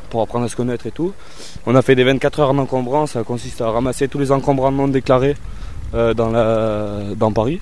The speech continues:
Et on avait ramassé trois tonnes en vingt-quatre heures.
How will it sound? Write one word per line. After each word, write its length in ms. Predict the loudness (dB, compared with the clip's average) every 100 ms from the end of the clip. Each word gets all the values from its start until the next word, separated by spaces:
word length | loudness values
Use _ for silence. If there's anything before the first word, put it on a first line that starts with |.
| -8 -10 -10 -10 -10 -10 -10 -10 -6
Et 40 |
on 80 | -4
avait 160 | 0 0
ramassé 300 | -2 -2 -2
trois 200 | 0 2
tonnes 180 | 2 0
en 80 |
vingt-quatre 360 | -2 -2 -4 -4
heures. 220 | -6 -8